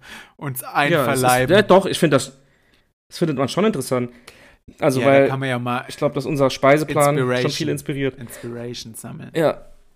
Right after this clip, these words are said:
Speaker 2: Oh, ich hab Schluck auf.
Speaker 1: Oh nein. Heute bin ich, äh, es ist Dienstag, wenn wir aufnehmen, in den Genuss von einem E-Rezept gekommen. Mein allererstes E-Rezept.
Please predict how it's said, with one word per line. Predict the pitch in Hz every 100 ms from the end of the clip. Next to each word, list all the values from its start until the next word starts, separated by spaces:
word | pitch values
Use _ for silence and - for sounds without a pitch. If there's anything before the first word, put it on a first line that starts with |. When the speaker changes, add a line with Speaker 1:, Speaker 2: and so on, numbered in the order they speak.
| _ _ _ _
Speaker 2:
Oh, | 185 180 165
ich | 143
hab | -
Schluck | - -
auf. | - 143 - 151
Speaker 1:
Oh | 139
nein. | 131 131 123 123 117 117 _ _ _ -
Heute | 170 196 185
bin | 185 180
ich, | 185 - - - -
äh, | 147 139 139
es | 135 143
ist | 127 -
Dienstag, | 131 123 139 180 185 131 117
wenn | 113
wir | 117 117
aufnehmen, | - 143 147
in | 143 127 127
den | 135 131
Genuss | 131 151 -
von | - 143
einem | 139 131 127
E-Rezept | 160 175 135 - 127 -
gekommen. | 127 123 127 151
Mein | 147
allererstes | 147 135 135 131 131 131
E-Rezept. | - 156 156 151 - 143 147 - -